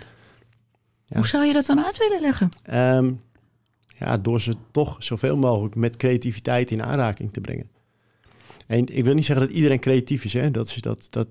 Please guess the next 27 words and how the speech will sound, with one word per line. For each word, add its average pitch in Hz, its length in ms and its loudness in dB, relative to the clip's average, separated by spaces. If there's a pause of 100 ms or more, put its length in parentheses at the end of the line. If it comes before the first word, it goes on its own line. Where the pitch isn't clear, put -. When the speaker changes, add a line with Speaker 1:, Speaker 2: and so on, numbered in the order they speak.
Speaker 1:
dat 120 160 0
Speaker 2:
Ik 240 80 4
denk 156 200 2
wel 131 160 2
dat 143 140 -2
iedereen 175 300 6
zijn 185 140 0
talenten 220 400 6
heeft. 143 340 -2
Speaker 1:
Heeft - 260 -4 (100)
talenten, 113 460 0
ja. 113 280 -2
En 110 100 -2
ik, 113 140 -2
ik 113 160 -8
denk 127 160 2
dat 123 100 4
het 110 80 2
heel 131 100 4
belangrijk 123 360 0
is 113 100 -4
dat 117 140 0
ze 113 80 -4
zichzelf 113 440 0
leren 107 220 2
kennen. 143 440 -2
En, 117 300 -4